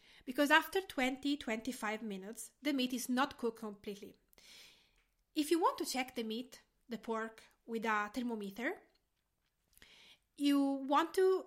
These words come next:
reach a temperature which is in between sixty-two Celsius or one hundred and forty-five Fahrenheit for medium rare meat to about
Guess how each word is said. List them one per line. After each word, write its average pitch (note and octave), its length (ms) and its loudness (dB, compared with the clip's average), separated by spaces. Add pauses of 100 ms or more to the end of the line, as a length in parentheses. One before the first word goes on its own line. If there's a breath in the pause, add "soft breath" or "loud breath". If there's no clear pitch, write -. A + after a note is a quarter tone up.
(100)
reach B3+ 360 -4 (100)
a B3 40 -10
temperature B3 640 -2
which B3+ 160 -6
is A#3 120 -4
in A3+ 100 -4
between G#3+ 720 -6 (520 soft breath)
sixty-two D4 840 -2
Celsius B3 880 -2 (240)
or G#3 220 -10
one G#3+ 240 -8
hundred A3 640 -6
and G3+ 180 -8
forty-five G#3+ 800 -6 (340)
Fahrenheit A3 760 -4 (540 soft breath)
for A3 200 -6
medium B3 420 -2
rare A3 220 -2
meat C#4 400 -6 (460)
to E4 460 2 (600 loud breath)
about B3+ 400 2